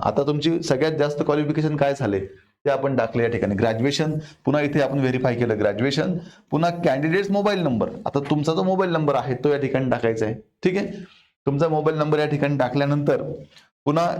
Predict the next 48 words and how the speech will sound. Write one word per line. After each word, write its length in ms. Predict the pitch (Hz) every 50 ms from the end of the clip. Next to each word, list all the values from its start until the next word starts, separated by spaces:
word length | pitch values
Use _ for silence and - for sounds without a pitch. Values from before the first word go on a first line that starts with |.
| 165
तुमचा 220 | - 139 139 151 165 160 - 165
ईमेल 300 | 160 160 165 175 175 -
आयडी 220 | 143 147 156 165
पण 120 | 156 160
या 80 | 160 151
ठिकाणी 300 | 147 143 123 131 131 127
टाकायला 280 | 127 117 - 110 110 107
सांगितलंय. 420 | 120 107 95 92 87 - - - - - -
हा, 60 | - - - -
ईमेल 220 | 135 135 139 139
आयडी 160 | 139 135 143
पण 140 | 139 135 135
आपण 240 | 123 - 123 120 110
टाकला. 260 | 107 98 - 107 104 107 104 - - - - - -
आता 220 | - 127 - 185
इथे 160 | 190 185 -
काय 180 | 180 175 160 156
करायचंय, 460 | 151 143 131 123 113 - 120 131 156
आ, 180 | - - - 113
तुम्ही 240 | - - 143 151 156
जो 80 | 170
मोबाईल 280 | 156 147 139 147 151 156
नंबर 220 | 156 160 165 160
टाकताय 320 | 156 143 139 - - 135 110
त्याला 200 | - 131 139 139
पुन्हा 220 | 143 156 160 170
एक 60 | 156
ओटीपी 300 | 147 143 143 147 127 135
येणार 200 | 123 110 107 101
आहे. 120 | 87 82 87 90 - - - _ _
पुन्हा 180 | - 151 165 165
इथे 260 | 160 165 180 175 175
सेंड 380 | 175 175 175 175 170 175 170
ओटीपी 240 | 156 147 151 143 156
म्हणा, 240 | 151 139 123 117 120 127 - - _ -
इथे 160 | 135 135 160
पुन्हा 220 | 151 143 151 156 156
सेंड 240 | - - 151 143 139
ओटीपी 220 | 135 127 127 123
म्हणा, 200 | 123 120 104 85 87 -
म्हणजे 400 | 98 110 123 143 160 170 160 156 - - _ _ _ -
एक 160 | - 123 127 127
मेलचा 360 | 127 135 143 147 147 151 160
ओटीपी 300 | 156 151 156 156 156 160
आहे, 160 | 156 156 170
मोबाईलचा 400 | 165 165 165 156 165 160 156 156
ओटीपी 300 | 135 131 123 123 - 120
आहे. 200 | 98 92 98